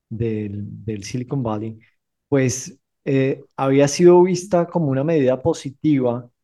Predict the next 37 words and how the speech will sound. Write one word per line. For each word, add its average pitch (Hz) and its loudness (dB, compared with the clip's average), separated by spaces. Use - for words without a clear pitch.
que 151 2
contribuía 131 2
a 131 4
la 156 4
estabilidad 127 0
financiera 139 -2
y 139 4
a 135 6
la 131 2
industria 120 0
del 143 0
capital 110 -6
de 117 -2
riesgo. 139 2
Pero, 190 2
del 110 -2
otro 120 -2
lado, 156 6
también 123 0
escuché 131 -6
algo 113 -2
de 143 -4
críticas 131 -2
de 120 -4
que 127 -2
esto 131 -4
podría 117 4
estar 135 -2
llevando, 139 -2
eh, 117 -8
en 117 -4
cierta 127 -2
medida, 117 0
a - -2
un 127 0
riesgo 135 0
moral 120 -2